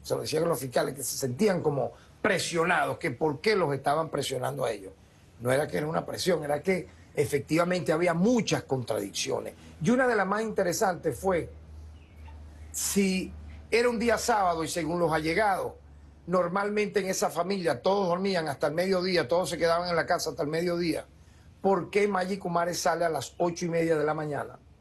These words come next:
de ese sábado ocho de agosto? Entre comillas, según ella, a dirigir un operativo de limpieza en la sede del ince Aragua de Maracay,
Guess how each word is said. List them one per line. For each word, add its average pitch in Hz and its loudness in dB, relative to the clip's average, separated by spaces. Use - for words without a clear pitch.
de 135 2
ese 139 -2
sábado 156 0
ocho 156 2
de 151 0
agosto? 127 -6
Entre 180 0
comillas, 185 2
según 160 0
ella, 196 2
a 190 4
dirigir 180 0
un 190 0
operativo 220 2
de 202 2
limpieza 170 -2
en 185 2
la 175 2
sede 208 0
del 165 0
ince 175 0
Aragua 156 2
de 151 0
Maracay, 123 -4